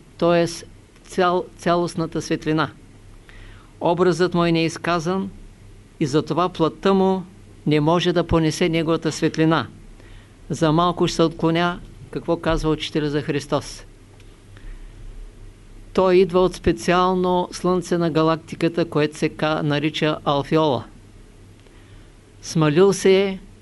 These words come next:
седемдесет и пет милиона пъти. За да стане достъпен за хората и да не ги изгори с могъществото на своята аура. Смалил се е, смирил се е,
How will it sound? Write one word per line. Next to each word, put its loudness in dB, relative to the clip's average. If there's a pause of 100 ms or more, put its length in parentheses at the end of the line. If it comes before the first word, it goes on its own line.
(160)
седемдесет 0
и 0 (100)
пет 0 (120)
милиона 2
пъти. -2 (760)
За 0
да 2
стане 0
достъпен 0
за 0
хората 2
и 4
да 2
не 2
ги 2
изгори 4 (640)
с -4
могъществото 0
на 0
своята 0
аура. 2 (680)
Смалил 4
се 4
е, -2 (140)
смирил 2
се 2
е, -6